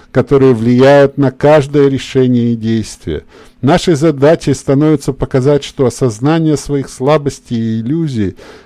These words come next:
это путь к более цельному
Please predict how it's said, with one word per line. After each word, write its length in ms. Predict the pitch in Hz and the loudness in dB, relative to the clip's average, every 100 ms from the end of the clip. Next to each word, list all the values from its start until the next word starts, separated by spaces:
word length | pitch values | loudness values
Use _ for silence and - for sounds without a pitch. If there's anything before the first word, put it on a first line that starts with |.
| - | -4
это 260 | 120 - | -2 -2
путь 380 | - - 170 147 | -4 -2 -2 -2
к 40 | 123 | -4
более 460 | 110 127 127 123 | 0 4 4 4
цельному 920 | 107 - 143 160 160 151 131 101 95 | 0 -2 2 4 4 2 0 0 -4